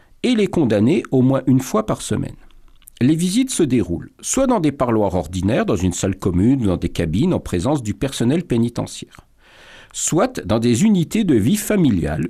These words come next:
U V F, appartements de type F deux, F trois, situés dans l'enceinte pénitentiaire mais séparés de la détention,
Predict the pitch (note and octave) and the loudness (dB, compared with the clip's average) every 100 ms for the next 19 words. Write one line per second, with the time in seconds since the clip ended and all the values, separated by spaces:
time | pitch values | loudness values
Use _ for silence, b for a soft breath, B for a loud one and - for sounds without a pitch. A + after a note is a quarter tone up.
0 | - D#3 A2+ E2 F#2 - - - B B | 0 2 2 2 0 -4 -10 -20 B B
1 | - A#2+ - G2+ B2 E3 A#2+ - B2+ A2+ | -4 -4 0 2 2 2 0 -2 0 0
2 | F#2+ B2+ A2+ - - D3 F#3+ - - C3+ | 2 2 2 0 -4 -2 -2 -4 -2 0
3 | G2 E3+ A#3+ A3 - - C3 G2 - F2+ | 0 2 2 2 2 0 0 -2 -2 -2
4 | D#2 - A2 - A3+ F#3 G#2 - - C4+ | -2 -2 -4 -2 0 2 2 0 -2 0
5 | F3+ C#3 G3 E3+ A#2 G2+ A#2 - E2 - | 0 0 0 2 0 2 0 -2 -6 -4
6 | B2 A3 | -4 -4